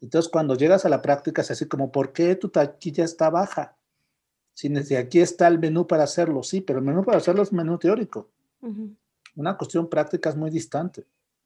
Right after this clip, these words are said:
Speaker 1: Y entonces, alguien que esté en un, en un, en un puesto como la coordinación, tiene que tener experiencia tanto de, eh, la, la, la experiencia real como la teórica.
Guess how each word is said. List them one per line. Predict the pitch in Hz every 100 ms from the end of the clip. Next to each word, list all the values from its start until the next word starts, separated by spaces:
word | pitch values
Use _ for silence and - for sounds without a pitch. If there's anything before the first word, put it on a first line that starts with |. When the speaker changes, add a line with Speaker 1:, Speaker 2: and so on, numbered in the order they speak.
| _
Speaker 1:
Y | -
entonces, | 120 127 143 156 -
alguien | - 139 180 190
que | 190
esté | 143 - 147
en | 151
un, | 156 151 _
en | 135 139
un, | 156 151
en | 127
un | 147 151 -
puesto | 143 143 143
como | - 113
la | 110
coordinación, | 107 107 110 - 117 151 - _ _ _ _
tiene | 131 156
que | 143
tener | 127 127
experiencia | 123 120 120 123 120 135 123
tanto | 113 110 107 110
de, | 107 104 104 104
eh, | 131 107 104 _ _ _ _ _
la, | 131 127 127
la, | 135 170
la | 127
experiencia | 123 139 143 143 156
real | 143 127 135 151
como | 156 120
la | 104
teórica. | - 170 147 -